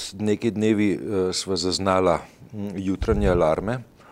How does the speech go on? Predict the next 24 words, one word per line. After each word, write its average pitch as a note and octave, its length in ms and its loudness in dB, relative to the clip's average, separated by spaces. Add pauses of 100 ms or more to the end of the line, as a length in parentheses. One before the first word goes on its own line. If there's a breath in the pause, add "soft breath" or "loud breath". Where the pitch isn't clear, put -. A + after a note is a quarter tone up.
(440 loud breath)
da, F#2+ 400 0
eh, F#2 420 0
so G2 220 -2
v F#2 120 0
Rok G2 280 0
prišli - 320 -6
varnostniki F#2 1000 -2
in F2 120 -6
težka F#2 560 -2 (580 loud breath)
oklepna G2+ 440 -4
mehanizacija F#2 1080 0 (460)
s - 140 -4
ciljem, G2+ 480 -2
da, F#2 220 4 (920)
m, F2 460 -6 (1120 loud breath)
določene F#2 640 -2
prostore F#2+ 680 0 (200)
v F#2+ 220 -4
Rogu G2 260 0
zrušijo. E2+ 560 0 (540)
M, A2+ 360 -6
sledil G#2+ 520 0
je - 20 6
upor, G2 540 4